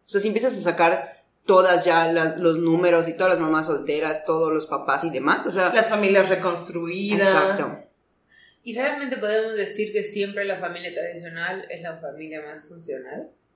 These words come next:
Speaker 3: O sea, porque
Speaker 1: Ujú.
Speaker 3: yo que
Speaker 2: Ajá.
Speaker 3: vengo de una familia compuesta, pues a mí mi familia compuesta me funciona perfecto. O sea, tampoco podemos hablar de que,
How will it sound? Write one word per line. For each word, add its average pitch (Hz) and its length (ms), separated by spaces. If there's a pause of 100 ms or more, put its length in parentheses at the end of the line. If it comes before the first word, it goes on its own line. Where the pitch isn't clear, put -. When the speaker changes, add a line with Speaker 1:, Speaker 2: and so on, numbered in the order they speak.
(140)
Speaker 3:
O - 40
sea, 185 220
porque 165 220
Speaker 1:
Ujú. 160 60
Speaker 3:
yo 220 220
que 214 80
Speaker 2:
Ajá. 190 60
Speaker 3:
vengo 190 480 (320)
de 180 120
una 185 220
familia 180 320
compuesta, 170 560
pues 180 140
a 175 60
mí 180 180
mi 202 80
familia 180 340
compuesta 175 340
me 175 120
funciona 170 480
perfecto. 170 680
O - 40
sea, 180 180
tampoco 202 400
podemos 202 360
hablar 175 380
de 190 140
que, 170 340